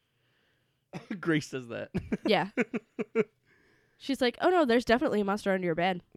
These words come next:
Speaker 1: Yeah, 'cause there was, w-, I think she, there's, like, 'cause there was one under hers.
Speaker 2: Yeah, her sister told her.
Speaker 1: Yeah.
Speaker 2: And she's like, "Yeah, also my sister said they're invisible, and that's why you can never see them.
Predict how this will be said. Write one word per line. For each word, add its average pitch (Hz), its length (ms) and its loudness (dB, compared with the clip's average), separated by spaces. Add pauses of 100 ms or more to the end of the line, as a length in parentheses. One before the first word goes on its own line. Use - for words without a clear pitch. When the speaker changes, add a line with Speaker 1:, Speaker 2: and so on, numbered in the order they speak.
(140)
Speaker 1:
Yeah, 127 140 -6
'cause 131 140 -6
there 147 100 4
was, 143 80 2
w-, 135 180 -6
I - 60 -4
think 156 160 -4
she, - 160 -12
there's, 139 160 -4
like, 143 120 -6
'cause 135 120 -6
there 151 100 2
was 139 120 0
one 135 140 0
under 123 180 -2
hers. 95 480 -8 (100)
Speaker 2:
Yeah, 214 260 0
her 196 180 0
sister 208 360 0
told 170 280 0
her. 147 200 -4
Speaker 1:
Yeah. 139 240 -4 (880)
Speaker 2:
And 202 160 -4
she's 208 160 0
like, 202 240 0
"Yeah, 208 240 4
also 208 380 2
my 190 140 2
sister 190 340 -6
said 180 180 -2
they're 170 160 0
invisible, 190 560 -2 (100)
and - 80 -18 (220)
that's 190 180 -4
why 214 100 2
you 196 120 0
can 202 180 -6
never 190 220 0
see 220 240 -8
them. 147 280 -8